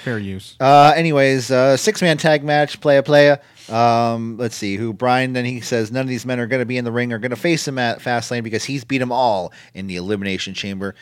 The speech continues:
Speaker 2: and he's gonna be the W W E champion forever because he's the people's, or the planet's champion, and you people need him."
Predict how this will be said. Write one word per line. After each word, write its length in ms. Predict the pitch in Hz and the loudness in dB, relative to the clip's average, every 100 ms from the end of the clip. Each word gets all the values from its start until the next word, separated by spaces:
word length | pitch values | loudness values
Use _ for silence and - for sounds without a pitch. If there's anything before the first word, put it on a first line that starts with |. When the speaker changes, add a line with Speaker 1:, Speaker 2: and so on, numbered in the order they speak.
| _ | _
Speaker 2:
and 120 | - 113 | -10 -4
he's 140 | 131 | -4
gonna 140 | 139 | -2
be 180 | 117 117 | -2 -2
the 60 | 107 | -2
W 220 | 123 127 | -4 -2
W 200 | 127 127 | -4 -4
E 20 | |
champion 280 | 113 127 117 | -6 -8 -8
forever 460 | 123 123 131 143 131 _ | -4 -2 0 -2 -4 _
because 200 | - 90 | -14 -12
he's 200 | - 135 | -8 -8
the 80 | - | -10
people's, 500 | - 151 156 135 120 | -10 -10 -6 -6 -6
or 180 | - 98 | -6 -8
the 120 | 90 | -8
planet's 360 | - 180 175 - | -4 -2 -2 -2
champion, 460 | 139 120 120 120 117 _ _ | -6 -6 -6 -6 -6 _ _
and 160 | - 92 | -16 -8
you 120 | 131 | -8
people 400 | 120 110 - 82 | -6 -10 -10 -14
need 520 | 80 92 110 117 113 90 | -12 -10 -6 -6 -6 -4
him." 500 | 104 98 92 85 | -4 -2 -4 -8